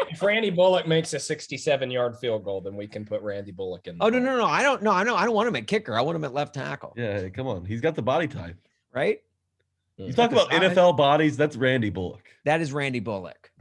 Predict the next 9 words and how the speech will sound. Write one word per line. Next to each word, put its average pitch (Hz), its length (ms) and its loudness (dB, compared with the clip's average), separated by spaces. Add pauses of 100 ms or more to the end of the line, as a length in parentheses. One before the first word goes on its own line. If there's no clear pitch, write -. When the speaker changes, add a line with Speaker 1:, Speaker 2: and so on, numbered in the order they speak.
(600)
Speaker 2:
Randy 220 340 0
Bullock 202 440 2
has 147 440 2
a, 127 300 2
<laughs> - 200 -4
has 131 200 0
an 127 220 2
offensive 165 640 -2
guard's 143 720 0